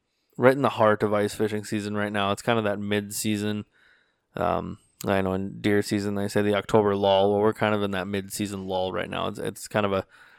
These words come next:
kind of a tough time of year to, to get on the fish. It's, it's tough to, to pattern 'em, especially if you're not out every single day on a, on a body of water the size of Devil's Lake. Um, for, for anybody that has not been up here that wants to come up here,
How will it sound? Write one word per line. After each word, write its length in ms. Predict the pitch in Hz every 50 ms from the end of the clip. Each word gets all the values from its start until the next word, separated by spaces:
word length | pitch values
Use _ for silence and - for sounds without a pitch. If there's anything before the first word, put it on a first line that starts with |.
| _ _ _ _ _
kind 140 | - 147 147
of 60 | 139
a 40 | 127
tough 280 | 123 - - 123 120 -
time 280 | - 123 117 113 113 110
of 80 | 107
year 300 | 107 104 107 107 107 107
to, 260 | 101 - 107 107 107 104
to 180 | - - 110 107
get 180 | 104 113 107
on 180 | 104 104 104 104
the 60 | 104
fish. 400 | - - 113 107 107 104 - -
It's, 260 | 113 110 - - - -
it's 200 | 120 117 - -
tough 260 | - 113 98 - -
to, 200 | - 107 98 95 - _ _ _ _ _ _ - - _ -
to 100 | - 104
pattern 440 | - - 104 101 104 104 107 104
'em, 280 | 104 104 104 104 104 - _ - -
especially 340 | 139 - - 127 113 117 107
if 60 | 101
you're 100 | 104 104
not 200 | 104 101 98 95 -
out 200 | 104 107 104 -
every 220 | - 113 104 104 104
single 260 | - - 104 104 101
day 340 | 95 104 101 104 104 104 - - -
on 160 | - 113 104
a, 200 | 101 101 101 101 - _ - _ _ _ _ _ -
on 140 | - 101 104
a 40 |
body 300 | 104 104 110 107 104 107
of 80 | 104 98
water 240 | 98 95 95 101 98
the 80 | 95
size 320 | 98 - - 95 95 98 95
of 80 | 98 92
Devil's 300 | 98 98 95 98 95 98
Lake. 400 | 101 98 95 95 92 - - - _ _ _ _ _ _ _ _ _ _ _ -
Um, 320 | - 92 92 92 92 95 92
for, 320 | - 104 104 98 95 95
for 240 | 92 - - 107 107
anybody 280 | 113 120 123 113 113 107
that 120 | 107 104
has 180 | 110 110 104 104
not 420 | 107 107 101 101 104 104 107 107
been 160 | 104 110 104
up 180 | 101 101 98 -
here 380 | - 110 104 104 104 104 - - _ _ _ _ -
that 180 | 107 95 95
wants 340 | 104 104 107 107 107 110 - -
to 100 | 117 -
come 200 | - 107 104 104
up 180 | 104 98 -
here, 360 | - 104 104 104 104 104 101